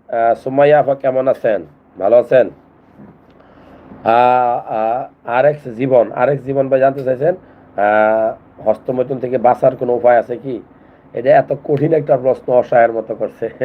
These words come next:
আমি বলবো হস্তমৈথুনটা কি, আপনি যদি আপনার শরীর থেকে হাতের মাধ্যমে, আহ, মাস্টারবেশন পদ্ধতিতে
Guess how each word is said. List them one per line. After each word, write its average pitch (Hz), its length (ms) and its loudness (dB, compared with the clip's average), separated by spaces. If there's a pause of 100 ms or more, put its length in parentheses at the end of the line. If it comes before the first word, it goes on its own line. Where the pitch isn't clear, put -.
(920)
আমি 127 260 -2
বলবো 147 280 2
হস্তমৈথুনটা 151 720 -2
কি, 220 360 -10
আপনি 131 300 -4
যদি 135 360 -6 (380)
আপনার 127 380 2
শরীর 143 420 -4
থেকে 202 380 2 (360)
হাতের 135 380 -2
মাধ্যমে, 156 580 2
আহ, 104 640 0 (240)
মাস্টারবেশন 139 720 -2
পদ্ধতিতে 147 520 -2